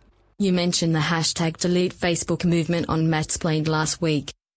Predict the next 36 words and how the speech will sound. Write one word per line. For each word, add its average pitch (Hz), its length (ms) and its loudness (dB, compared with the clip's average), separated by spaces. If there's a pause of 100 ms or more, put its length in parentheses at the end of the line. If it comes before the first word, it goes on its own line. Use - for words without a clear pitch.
(420)
That 180 160 0
movement 175 420 0
seemed 170 360 0
to 160 100 -2
be 156 160 0
accelerating, 147 720 0
and 160 160 0
it - 180 -2
isn't 165 260 0
limited 165 400 0
to 156 120 0
users. 147 640 0 (640)
Prominent 170 400 0
figures 180 380 -2
like 165 260 -2
Elon 170 320 2
Musk 165 320 0
are 165 140 0
also 160 340 0
expressing 160 640 0
doubts 165 460 0
about 147 340 -2
Facebook 151 500 -2
and 156 140 0
its - 180 -2
data 165 320 -2
policies 165 580 0
and 175 200 0
are 170 160 0
removing 170 520 2
their 151 120 2
brand 165 380 -2
pages 156 480 2
from 160 180 0
the 151 80 0
site. 151 480 -2